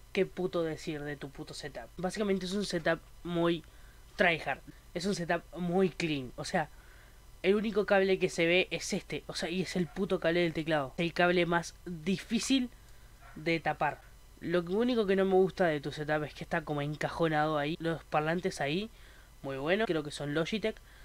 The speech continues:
Tenemos un teclado normal, genérico de toda la vida. El G doscientos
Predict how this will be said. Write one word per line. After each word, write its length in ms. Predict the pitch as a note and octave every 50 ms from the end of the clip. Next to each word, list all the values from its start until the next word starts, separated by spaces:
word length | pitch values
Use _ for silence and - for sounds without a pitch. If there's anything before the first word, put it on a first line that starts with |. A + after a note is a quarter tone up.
| - - -
Tenemos 500 | - F#3 F#3 F#3 F3 D#3 C3 - - - - -
un 160 | - G3+ G3
teclado 520 | F#3 - F3+ G3+ G3+ G3+ G#3+ G#3+ G#3+ G3+ -
normal, 520 | F3 D#3+ D3+ D3 D#3+ E3 F#3 F3+ G3 G3+
genérico 580 | F#3+ - - D#3 D#3+ E3 E3+ F3+ E3 F#3 F#3 F#3+
de 100 | F3 D3+
toda 140 | - D3+ D3
la 80 | D3
vida. 340 | D#3 F3+ G3 G3 G#3 G#3+ G3+ - - - - - - - -
El 120 | D#3+ D3
G 160 | - - E3+
doscientos 440 | E3 D#3+ D#3 - D#3+ D#3 D3+ D#3+ -